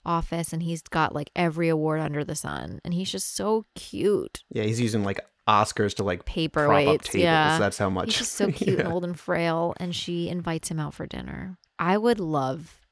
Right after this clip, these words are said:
Speaker 1: love to do this. Just, like, go out with an old person for dinner, hear all these old stories about Hollywood and, like, the golden era of Hollywood.
Speaker 2: Well, one of my, uh,
Speaker 1: So great.
Speaker 2: childhood friends, uh, still a really good friend,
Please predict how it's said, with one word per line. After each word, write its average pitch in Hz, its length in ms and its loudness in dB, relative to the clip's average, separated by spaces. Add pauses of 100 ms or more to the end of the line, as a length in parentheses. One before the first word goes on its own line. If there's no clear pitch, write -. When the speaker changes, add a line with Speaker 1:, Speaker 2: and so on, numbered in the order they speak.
(180)
Speaker 1:
love 180 600 8
to 175 120 -6
do 156 300 -4
this. 160 280 -4
Just, - 220 -10
like, 160 180 -4
go 160 200 2
out 160 280 4
with 170 160 -4
an 165 200 -4
old 165 200 0
person 170 300 -4
for 165 160 -6
dinner, 156 360 -2
hear 170 280 0
all 160 220 2
these 156 180 -6
old 160 180 -2
stories 160 520 0
about 151 220 0
Hollywood 160 680 2
and, 151 80 -4
like, 156 140 -10
the - 80 -12
golden 160 400 -2
era 160 280 0
of 156 100 -6
Hollywood. 156 680 0
Speaker 2:
Well, 151 180 2
one 135 200 2
of 196 60 0
my, 131 260 0
uh, 113 280 -4
Speaker 1:
So - 140 -10
great. - 300 -10
Speaker 2:
childhood 113 720 2
friends, 113 720 0 (100)
uh, 113 200 -4
still - 220 -6
a 107 40 -6
really 104 180 -2
good 101 140 -6
friend, 101 400 -2